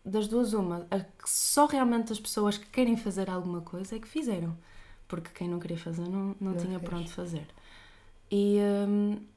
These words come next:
Speaker 1: eu acho que desde esse momento que, que eu acho que as pessoas se tornaram também muito viradas para si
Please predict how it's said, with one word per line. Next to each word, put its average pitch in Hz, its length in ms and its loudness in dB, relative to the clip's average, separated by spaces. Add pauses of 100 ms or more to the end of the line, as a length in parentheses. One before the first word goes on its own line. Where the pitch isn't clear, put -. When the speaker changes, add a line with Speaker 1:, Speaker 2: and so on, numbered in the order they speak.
(160)
Speaker 1:
eu 202 160 2
acho 208 180 2
que - 80 -12
desde 208 240 2
esse 208 220 0
momento 202 640 0
que, 196 840 -2
que - 120 -10
eu 202 40 -2
acho 196 140 -4
que - 60 -8
as 196 60 -6
pessoas 190 220 -6
se - 60 -16
tornaram 190 320 -2
também 190 300 -4
muito 185 280 -2
viradas 185 460 -4
para 185 340 -6
si - 360 -6